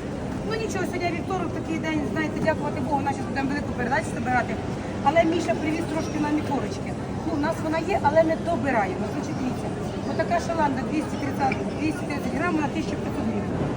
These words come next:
Потім ми добрали оцю коробочку, ікру дуже хороша ікра. Вона йде по сто грам, є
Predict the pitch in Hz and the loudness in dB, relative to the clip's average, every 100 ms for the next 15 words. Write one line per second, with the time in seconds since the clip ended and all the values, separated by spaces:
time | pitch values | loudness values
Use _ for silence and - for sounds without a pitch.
0 | - - 330 370 349 320 311 330 - 320 | -2 -2 -2 0 2 2 2 0 2 2
1 | 311 302 - 311 - 339 269 240 - 262 | 2 0 0 -2 -2 0 2 0 -2 0
2 | 262 - 294 269 262 - 269 - 247 254 | 0 2 0 0 0 0 0 0 -2 -2
3 | 285 349 - - - - - 277 302 285 | 2 2 0 -4 -4 -4 -2 0 2 2
4 | 285 320 302 320 262 330 339 302 | 0 0 -2 0 4 4 4 0